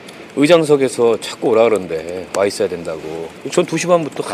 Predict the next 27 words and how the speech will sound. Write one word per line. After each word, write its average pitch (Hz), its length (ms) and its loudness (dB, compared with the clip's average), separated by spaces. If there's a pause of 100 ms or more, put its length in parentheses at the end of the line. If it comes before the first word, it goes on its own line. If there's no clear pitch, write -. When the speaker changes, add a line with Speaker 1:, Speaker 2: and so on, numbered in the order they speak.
Speaker 1:
한잠도 202 200 2
Speaker 2:
주자가 101 260 -2
와 87 140 -8
있어야 - 240 -10
Speaker 1:
응, - 20 -12
Speaker 2:
된다. 147 300 4
Speaker 1:
한 151 60 -4
두 151 100 -2
시 170 60 2
반부터 170 280 0
한잠도 208 300 2
못 156 160 2
자고 131 180 0
스탠바이 151 380 0
한 107 160 -2
거예요. 90 440 -4 (540)
근데 165 500 4 (1400)
한, 220 320 2
어, - 100 -4 (180)
열두 185 280 4
시 202 120 -4
반에 175 200 6
끝났잖아, 113 680 -2 (600)
낮에. 104 400 0 (1600)
그리고 160 180 -2
나서 151 240 4
올라가니까는 123 840 4